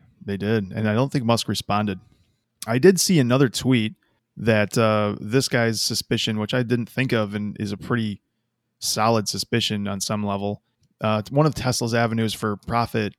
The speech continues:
in the future is to sell their batteries to people for storing solar power at their homes and businesses. That might be negated by Bitcoin being another avenue to wa-, to expend wasted energy. Instead of storing it in batteries,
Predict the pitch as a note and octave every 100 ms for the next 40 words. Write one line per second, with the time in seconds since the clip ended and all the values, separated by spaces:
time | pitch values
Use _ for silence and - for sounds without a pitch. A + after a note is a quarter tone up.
0 | - A2+ G2+ - B2+ - A2 G#2 F#2 G#2+
1 | G2 G#2 - A2+ G#2+ G#2 F#2+ G#2+ A2 G#2+
2 | G2 F#2 G#2 G2+ G2 - G#2 G2+ F#2+ -
3 | - A2+ G#2 G2+ F#2+ - C3+ B2 - G2
4 | G2 F#2+ - - G#2+ A#2 A#2 G#2 F#2+ F2+
5 | G2+ A2+ - C#3 C3 - _ _ _ _
6 | _ _ _ _ _ - B2+ - A2+ B2+
7 | D#3 - C#3 C#3 B2 A2+ C#3+ C3+ A2 G#2+
8 | A2+ - A#2+ A#2 G#2+ A#2+ A#2 A2+ - G#2+
9 | A2 A2 G#2+ G2+ A2 G#2+ G#2 F#2+ A2 G2+
10 | G#2+ F#2+ - G#2+ G#2+ - - A#2 A#2 A2
11 | A2 G#2+ G#2 G#2+ B2+ F#2+ F#2 F#2+ A#2 A2
12 | - - C3 A#2+ G#2+ F#2+ A2 B2 G2 G#2
13 | -